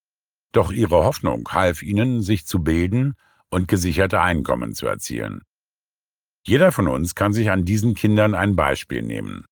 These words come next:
Fangen wir damit an, deine Verhaltens- und Denkmuster zu hinterfragen. Verkehre Überzeugungen wie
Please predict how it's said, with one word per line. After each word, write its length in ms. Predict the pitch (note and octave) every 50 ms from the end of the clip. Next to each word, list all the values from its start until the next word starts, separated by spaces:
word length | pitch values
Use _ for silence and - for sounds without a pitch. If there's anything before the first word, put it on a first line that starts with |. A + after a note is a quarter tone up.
| _ _ _ _ _ _ -
Fangen 220 | - C3 C#3+ C#3
wir 80 | C3 A#2+
damit 260 | A2+ G#2 G2 F#2 D#2
an, 360 | C#2 F2+ A#2+ C#3 D3+ D#3 B2+
deine 240 | G#2 G2+ G#2 G#2+ F#2
Verhaltens- 640 | - G2 D#2+ C#2 F2 F#2+ G2+ - A2 A2 F#2+ -
und 180 | F2 F#2 D#2+ D#2+
Denkmuster 680 | F#2 A#2 A#2+ F#2 - - G#2+ A#1 A1+ - - A#1 G#1+ -
zu 140 | - B1
hinterfragen. 760 | A1 A1 G#1+ A1 A1 G#1 - - G#1 G#1 G#1+ - - G#1 - - _ _ _ _ _ _ _ _ _ -
Verkehre 560 | - G#2 G2+ F2 - C3+ D3+ D#3+ C#3+ C3 E2+
Überzeugungen 920 | D2+ D2+ D#2 D2+ C#2+ - E2+ F2 G2 A#2+ A#2+ C3 B2+ B2+ B2 A#2+ G#2+ F2+
wie 340 | F#2 G2+ G2+ G2+ G2 D#2+